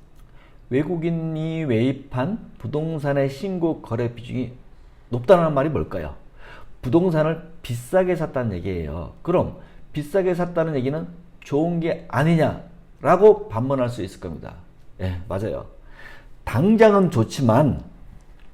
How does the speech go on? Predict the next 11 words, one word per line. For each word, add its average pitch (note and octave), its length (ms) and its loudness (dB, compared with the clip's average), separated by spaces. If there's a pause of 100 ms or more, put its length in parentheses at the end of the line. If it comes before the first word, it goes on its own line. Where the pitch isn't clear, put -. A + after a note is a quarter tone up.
(640)
나중에 C#3 480 2 (420)
외국인들의 E3+ 760 4
부동산 C#3 480 0
투자로 C#3+ 460 2
가격이 A#2+ 480 -2 (340)
치솟으면 C3 1080 -2 (1160)
결국에는 F#3 400 6
그 D#3+ 80 0
부정-, C3+ 400 0 (260)
부작용을 B2+ 480 -2 (300)
내국인이 B2 600 -2